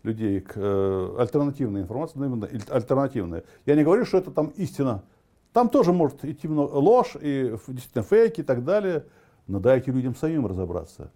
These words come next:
Кто говорит правду? Российское телевидение, вот, "Россия-один", или вот этот вот сайт? Потому что человек начнёт разбираться. Он начнёт искать,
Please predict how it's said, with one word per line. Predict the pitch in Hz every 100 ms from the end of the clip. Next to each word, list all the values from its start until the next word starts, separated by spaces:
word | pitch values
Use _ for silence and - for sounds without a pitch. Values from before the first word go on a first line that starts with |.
| _ _
Кто | - 185
говорит | 139 123 107
правду? | - 117 90 85 76 _ _ _ _
Российское | 110 117 127 - 127
телевидение, | 135 160 233 156 90
вот, | 80 - _ _ _ _ _ _ _ _ _ -
"Россия-один", | 95 113 117 101 95 90 87 _ _ _
или | 127 196 208 78 - _ _ _ _ -
вот | 107
этот | 151 185
вот | 165 -
сайт? | 107 90 92 _ _ _ _ _ _ _ _ _ _ _ _ _
Потому | 82 98
что | -
человек | - 113 131 - - - -
начнёт | 127 160 151
разбираться. | 160 180 214 117 - 87 - _ _ _ _ -
Он | 165
начнёт | 135 - 107 - -
искать, | 104 - 107 -